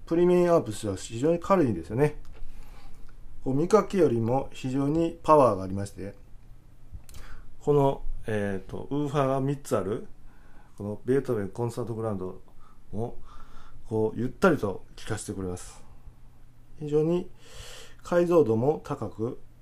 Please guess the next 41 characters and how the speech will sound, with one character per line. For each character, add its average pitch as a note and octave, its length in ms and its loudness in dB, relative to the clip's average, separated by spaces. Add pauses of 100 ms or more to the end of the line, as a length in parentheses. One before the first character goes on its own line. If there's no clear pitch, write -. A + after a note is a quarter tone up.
え F2+ 540 -10
ー - 40 -18
と、 F#2+ 200 -8 (1300)
非 - 80 -14
常 C3 100 -2
に、 D#3+ 240 -2 (160)
え G#2+ 480 0
ー、 G#2+ 60 -4
い G#2+ 40 0
い A2+ 60 2
音 A2 180 0
で、 B2 280 -4 (180)
え F2+ 580 -4 (440)
ー、 G2+ 40 -8
音 G2+ 60 -4
楽 F#2 180 -6
が G2+ 100 -4
聴 - 120 -16
け G2+ 80 -6
る F#2+ 180 -6 (520)
と F3+ 120 0
思 A2 220 2
い - 20 -2
ま F2 120 -4
す。 - 240 -12 (1400)
ち - 80 -4
ょ - 20 0
っ F3 40 0
と - 80 -14
高 D3+ 220 0
か C3 80 6
っ - 60 0
た G2 60 -8
で F2+ 60 -10
す - 80 -14
け F#2+ 80 -10
ど F#2+ 60 -6
ね。 G#2+ 220 -4 (440)
あ、 G#2 160 0
で A2+ 120 0
も、 G2+ 300 0